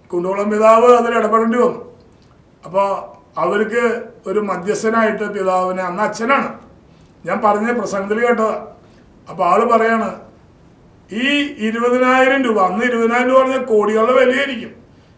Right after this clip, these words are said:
"ഇരുപതിനായിരം രൂപ ഇയാൾ അച്ഛൻ്റെ വരിക, ഈ രാത്രി അച്ഛൻ സൂക്ഷിക്കും, നാളെ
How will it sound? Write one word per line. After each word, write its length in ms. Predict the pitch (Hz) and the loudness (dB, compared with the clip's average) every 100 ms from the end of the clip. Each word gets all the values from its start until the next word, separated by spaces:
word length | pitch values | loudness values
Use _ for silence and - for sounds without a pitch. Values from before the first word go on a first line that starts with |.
| _ 175 | _ -2
"ഇരുപതിനായിരം 500 | 208 240 262 285 269 | 0 2 4 4 4
രൂപ 80 | 269 | 2
ഇയാൾ 120 | 269 240 | 2 2
അച്ഛൻ്റെ 320 | - 247 262 277 | 0 -2 0 4
വരിക, 200 | 262 240 - 190 | 6 4 0 -4
ഈ 20 | 262 254 | 2 6
രാത്രി 260 | 240 254 | 6 4
അച്ഛൻ 240 | 254 277 269 | 0 -2 -4
സൂക്ഷിക്കും, 460 | - - 175 139 - - - - | -4 -4 -6 -12 -18 -20 -20 -4
നാളെ 260 | 180 233 | 0 2